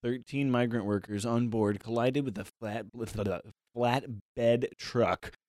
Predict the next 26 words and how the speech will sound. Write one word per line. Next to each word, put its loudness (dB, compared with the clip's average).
killing 4
eleven 6
people 4
in 4
total. 2
One 4
of 6
those 4
people 0
was 6
the -4
driver 0
of -2
the -4
truck, -2
while 4
the 0
other 6
ten 0
were -2
the -2
workers. -4
All 4
of 2
them 2
perished 2